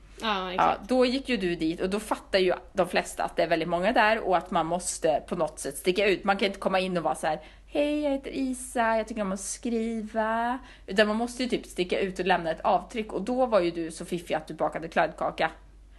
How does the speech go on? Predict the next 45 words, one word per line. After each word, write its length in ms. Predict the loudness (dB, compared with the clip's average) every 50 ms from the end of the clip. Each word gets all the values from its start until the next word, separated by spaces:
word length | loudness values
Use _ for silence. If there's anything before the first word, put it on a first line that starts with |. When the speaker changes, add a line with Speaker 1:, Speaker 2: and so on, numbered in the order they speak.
| -20 -20 -20 -20 -20 -10 2
Speaker 2:
till 160 | 2 4 4
dem. 240 | 4 0 0 -8 -10 -14 -18 -20 -18 -6
Speaker 1:
Live, 300 | -4 -2 -2 -2 -2 -4
ja. 80 | -8 -8 -2
Speaker 2:
Du 120 | 6 8
Speaker 1:
Ja. 60 | 8 8
Speaker 2:
hade 140 | 8 6
ju 60 | 2 2
med 220 | 4 4 4 4
en 100 | 2 0
mikro 480 | -4 -6 -8 -6 -4 -2 0 2 0 0
och 80 | 0
någon 480 | -2 -2 -2 -4 -6 -8 -10 -10 -12 -12 -14 -16 -20 -14
kanin 440 | -4 -2 -2 0 0 -4 -4 -4 -4
och 80 | -4 -4
allt 160 | -4 -4 -2
vad 100 | -2 -2
det 40 | -2
var, 140 | -4 -8 -8 -10
liksom, 260 | -10 -8 -8 -6 -4
och 60 | -2
gjorde. 360 | -2 -2 -4 -2 -2 -2 -2 -2 -4
Speaker 1:
Ja. 180 | -8 -6 -2
Speaker 2:
Och 100 | -2 2
det 120 | 4 4 4
sticker 360 | 4 2 0 -2 0 0 -2
ju 60 | -2
ut, 260 | 0 -2 -6 -6 -2
men 160 | 2 2 2 4
jag 280 | 4 2 2 2 -2
skulle, 380 | -4 -8 -4 -2 -2 -2 -2 -4 0
jag, 200 | 2 4 4 2 0 -12 -12 -4
jag 200 | 0 2 2 4
gör 260 | 4 6 6 6 4
ju 60 | 2
inte 200 | 0 -4 -6 -8
sånt. 360 | -8 -8 -10 -10 -12 -16 -18 -20 -20 -20 -20 -20 -20 -8
För 140 | 2 2
att 180 | 2 2 2 -2
jag 340 | 4 6 6 8 8 6 4
Speaker 1:
Nej. 80 | 2 -2 -10
Speaker 2:
känner 440 | -8 -4 2 4 4 4 4 0 -4
mig 140 | -4 -4 -4
lite 240 | -4 -6 -6 -10 -12
fånig. 420 | -6 -4 -2 0 0 0 -2 -4